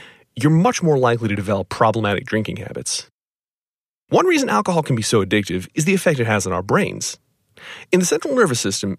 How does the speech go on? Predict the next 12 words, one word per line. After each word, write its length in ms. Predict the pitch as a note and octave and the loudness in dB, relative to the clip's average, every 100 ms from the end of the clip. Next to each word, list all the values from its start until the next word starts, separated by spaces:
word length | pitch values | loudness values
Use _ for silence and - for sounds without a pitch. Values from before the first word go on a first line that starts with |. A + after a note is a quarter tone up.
| _ | _
glutamate 640 | A#2+ G2+ B2 A#3+ C4 A3 G3 | -14 -8 0 0 2 0 2
acts 300 | C#3 B2 - | 0 0 -2
as 100 | B2+ | -8
the 80 | - | -8
primary 540 | - D3+ E3 D#3 C#3+ | -2 2 4 4 2
excitatory 840 | - - - A3 B3+ C3 G#2+ G2 | 0 -4 -2 0 0 -2 -2 -2
neurotransmitter, 800 | G2+ G2 - G#2 - - - - - - - - | 0 -2 -2 -4 -4 -4 -4 -4 -8 -20 -10 -2
and 160 | C3 | 0
gamma-aminobutyric 1120 | G#2+ D#3+ B3+ A#3+ D#3 C#3+ A#2+ G2+ - - A#2 - | 2 2 2 0 2 2 2 0 -2 -2 0 0
acid, 320 | E2+ - G2 | -2 -2 -6
or 300 | - G#2 G2 - _ G2+ | 0 2 2 0 _ -2
gaba, 520 | C#3 F#3+ D3+ - B2+ | 2 4 2 0 -4